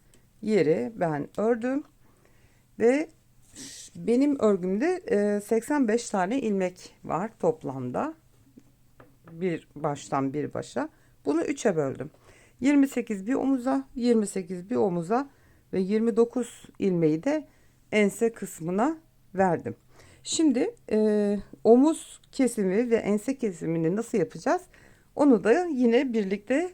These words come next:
yapmak istedim sizlerle. E, siz de var olan ilmek sayınızı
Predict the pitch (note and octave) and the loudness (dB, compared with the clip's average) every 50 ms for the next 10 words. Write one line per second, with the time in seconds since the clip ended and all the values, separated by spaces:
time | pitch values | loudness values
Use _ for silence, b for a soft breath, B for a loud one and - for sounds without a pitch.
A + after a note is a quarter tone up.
0 | - _ - G#3+ G#3 G3+ G3+ G3+ G#3 A#3+ D#4+ D#4+ - - - - - G#3 F#3 E3+ | -12 _ 2 2 2 4 2 0 -2 -2 -2 -4 -6 -10 -10 -8 -6 -6 -4 -4
1 | F3 E3+ - - D#3 D3+ C#3+ - D3 D3+ D3+ D3 F#3 B3+ F4+ F#4+ - b b b | -6 -8 -8 -12 -16 -14 -8 -6 -4 -4 -4 -2 -2 -2 -2 -2 -6 b b b
2 | b b b b b b b b b b G#3 G#3+ G#3+ G#3 G#3 G#3 G3+ G#3+ - - | b b b b b b b b b b 4 4 6 6 6 4 4 2 -2 -4
3 | - E4 D4+ G#3 G#3+ C#4 F4 E4+ C4+ C4+ C#4+ C#4+ C#4 C4 A#3 A3 G#3+ A3 A3+ A#3+ | -4 -2 0 2 2 2 2 2 4 4 6 6 6 6 6 4 4 4 4 4
4 | B3 A#3+ A#3+ A#3 - - G#3+ F3+ E3+ E3+ E3+ E3+ E3+ A#3 D4 E4 | 4 4 2 2 0 0 0 2 2 2 -2 -2 -2 -2 -2 -2